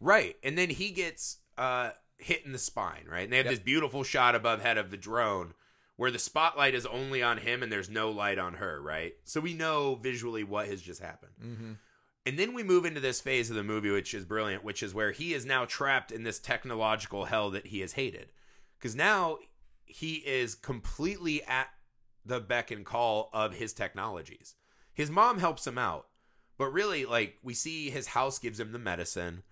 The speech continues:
Speaker 1: His house does all of these other things for him. He is completely trapped in this futuristic world and more reliant on these technologies that he despised on a
Speaker 2: Right.
Speaker 1: philosophical level.
Speaker 2: Which with other people that in that society,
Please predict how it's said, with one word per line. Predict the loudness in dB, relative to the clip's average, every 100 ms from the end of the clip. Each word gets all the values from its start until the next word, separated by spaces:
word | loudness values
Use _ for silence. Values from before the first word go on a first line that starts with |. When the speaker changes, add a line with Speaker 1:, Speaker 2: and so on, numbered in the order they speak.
| -20 _ -12
Speaker 1:
His | -4
house | 0 0 0
does | -4 0
all | 2 4
of | 2
these | 0 2
other | 2 2
things | 0 -4
for | -4 -8
him. | -8 -10 -14 _ _ _ -6
He | -2
is | -2
completely | -2 -4 -4 -4 -4
trapped | -4 2 2 2 -6
in | -6 -4
this | -4 -6
futuristic | -8 -6 -2 -2 -2 -4
world | 0 2 2 2
and | -4 -8
more | -8 -4 0 4 4
reliant | 2 0 2 2 0 -4 -8 -20 -20 -20 -20 -8
on | -2 0
these | 0 -2
technologies | -2 -2 -4 -4 -4 -4
that | -4
he | -4 -8
despised | -6 -4 -2 -4 -4 -8
on | -6 -4
a |
Speaker 2:
Right. | -2
Speaker 1:
philosophical | -2 0 2 0 -2 -8 -4
level. | -4 -4 0
Speaker 2:
Which | 0 0
with | -2 0
other | 2 2
people | 0 -4 -2 0
that | 0 -2
in | -4
that |
society, | -6 -2 2 2 0 -4